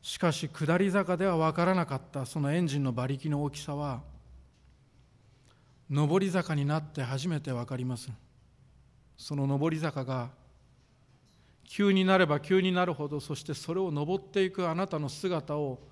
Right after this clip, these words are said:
あなたが気づけば気づくほど、その馬力の大きさはあらわになってゆきます。追い風の中では、決して形として見えなかっ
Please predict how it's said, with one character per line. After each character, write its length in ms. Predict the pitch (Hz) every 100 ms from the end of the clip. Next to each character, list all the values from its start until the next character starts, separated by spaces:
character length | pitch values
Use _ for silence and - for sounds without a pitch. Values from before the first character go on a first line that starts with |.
| - - - - -
あ 120 | 160
な 120 | 196
た 120 | 190
が 100 | 151
気 160 | 143 165
づ 160 | 160 208
け 140 | 175
ば 120 | 139
気 120 | 131
づ 180 | 165 196
く 100 | 190
ほ 160 | 120 131
ど、 300 | 127 120 113 - - - - - -
そ 260 | - 170
の 100 | 160
馬 160 | 147 135
力 220 | 143 143
の 160 | 147 156
大 60 |
き 100 | 165
さ 140 | - 151
は 240 | 135 135 -
あ 80 | 151
ら 100 | 147
わ 100 | 131
に 120 | 127
な 140 | 135
っ 20 | 143
て 180 | -
ゆ 100 | 131 127
き 120 | 143
ま 120 | 131
す。 120 | 123 -
追 140 | 160
い 60 | 180
風 220 | 185 175
の 140 | 185
中 240 | 180 180 156
で 80 | 131
は、 320 | 143 135 120 - - -
決 160 | - 175
し 120 | -
て 120 | 220
形 380 | - 175 180 -
と 100 | 185
し 60 | -
て 160 | 175
見 100 | 165
え 80 | 175
な 120 | 156
か 100 |
っ 40 | 139